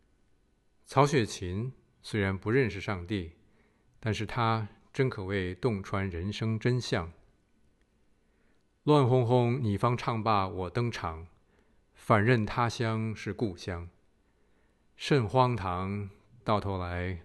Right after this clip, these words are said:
都是为他人做嫁衣裳。”正如传道书作者反复重申的，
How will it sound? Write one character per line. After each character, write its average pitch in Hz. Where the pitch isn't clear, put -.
都 104
是 98
为 92
他 127
人 101
做 104
嫁 104
衣 113
裳。” 87
正 165
如 139
传 120
道 139
书 131
作 127
者 87
反 90
复 120
重 98
申 131
的， 85